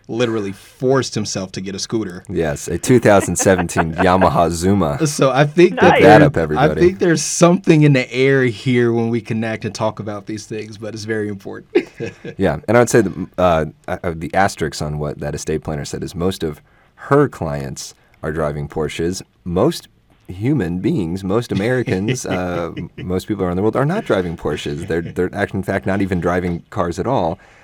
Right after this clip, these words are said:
Speaker 2: So that comparison for her might make her want to spend more money and hopefully make her want to save more money. But, um,
Speaker 1: Absolutely. And it, and it's unfortunate, too, is that we, we kind of anchor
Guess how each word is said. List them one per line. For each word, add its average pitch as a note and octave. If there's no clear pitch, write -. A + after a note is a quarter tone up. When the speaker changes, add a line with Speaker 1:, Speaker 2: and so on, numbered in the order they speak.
Speaker 2:
So G2
that G#2+
comparison G#2
for -
her G#2
might F#2+
make B2+
her G3
want F#2
to D#2
spend D#2
more C#2
money B1
and F2+
hopefully C3
make C3+
her D3
want C#3
to C#3+
save C#3+
more D3+
money. D#3
But, -
um, -
Speaker 1:
Absolutely. G2
And C#3
it, D3
and C#3+
it's C3+
unfortunate, D3
too, A#2+
is G#2
that G2+
we, A2
we A2+
kind E3
of -
anchor D3